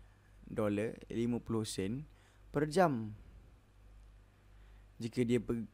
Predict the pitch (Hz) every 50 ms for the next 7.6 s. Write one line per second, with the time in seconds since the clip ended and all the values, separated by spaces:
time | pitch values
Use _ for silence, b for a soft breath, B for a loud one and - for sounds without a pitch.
0 | - - - 107 117 - - 113 113 127 170 175 - - 127 120 120 113 - -
1 | - - 95 95 95 98 107 117 135 151 156 - - - - 113 110 110 139 156
2 | 135 123 123 117 101 107 - 107 104 107 117 135 147 - - 123 110 110 113 113
3 | 78 87 104 120 151 165 156 156 156 151 151 - - - 113 113 - - - -
4 | - - - - - - - - - - - - - - - - - - - -
5 | - - - - - - - - - - - - - - - 139 123 135 - 165
6 | - 196 190 180 - 151 139 147 135 - 135 127 120 107 113 107 104 110 110 98
7 | 110 113 107 104 101 101 101 113 120 117 104